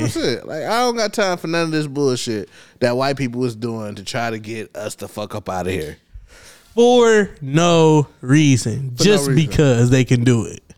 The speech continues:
Speaker 1: Yeah, man. Listen, bro. Uh, I'm not with none of that metaverse, virtual reality shit. I like meeting people in real life. Social media should be as far as we,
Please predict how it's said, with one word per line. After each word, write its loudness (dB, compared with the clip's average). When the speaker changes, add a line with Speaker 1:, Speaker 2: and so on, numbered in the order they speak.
Speaker 1:
Yeah, -4
man. -10
Listen, -2
bro. 2
Uh, -2
I'm -2
not 0
with 0
none -2
of 0
that 0
metaverse, 0
virtual -2
reality -2
shit. -2
I -2
like -6
meeting -8
people -2
in -2
real -2
life. -8
Social -2
media 0
should -4
be -4
as -8
far 0
as -6
we, -6